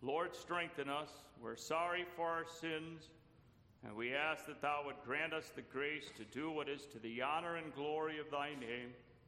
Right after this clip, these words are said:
We're very thankful to hear a confession of faith tonight. We're thankful as we anticipate on the following week hearing more confessions of faith. Thou art,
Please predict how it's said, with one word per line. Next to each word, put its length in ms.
We're 100
very 280
thankful 500
to 80
hear 260
a 60
confession 640
of 80
faith 320
tonight. 480
We're 120
thankful 480
as 120
we 140
anticipate 680
on 160
the 60
following 680
week 320
hearing 360
more 260
confessions 680
of 120
faith. 400
Thou 340
art, 340